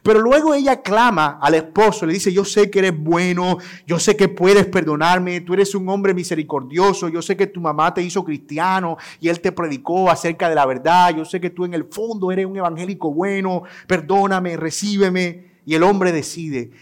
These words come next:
de verdad, en un acto genuino de amor, sin rencor y sin nada, perdonar a la mujer. Ella regresa a casa, pero le dice, "Espérate un momentico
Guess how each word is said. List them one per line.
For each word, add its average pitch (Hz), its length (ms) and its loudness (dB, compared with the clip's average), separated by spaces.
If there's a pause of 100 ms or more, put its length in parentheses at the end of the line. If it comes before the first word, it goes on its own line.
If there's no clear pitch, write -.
(140)
de 147 100 -2
verdad, 139 400 -2
en 143 60 -8
un 156 160 -4
acto 165 300 -2
genuino 143 480 -6
de 135 80 0
amor, 139 340 -2
sin 139 160 -10
rencor 139 540 -4
y 123 60 -10
sin 127 180 -10
nada, 143 500 -2 (160)
perdonar 135 420 -2
a 151 40 0
la 143 100 0
mujer. 113 380 -8 (400)
Ella 131 260 0
regresa 151 400 0
a 190 60 0
casa, 208 680 4
pero 151 120 0
le 175 80 6
dice, 165 140 0
"Espérate 135 340 0
un 156 80 -4
momentico 156 480 -10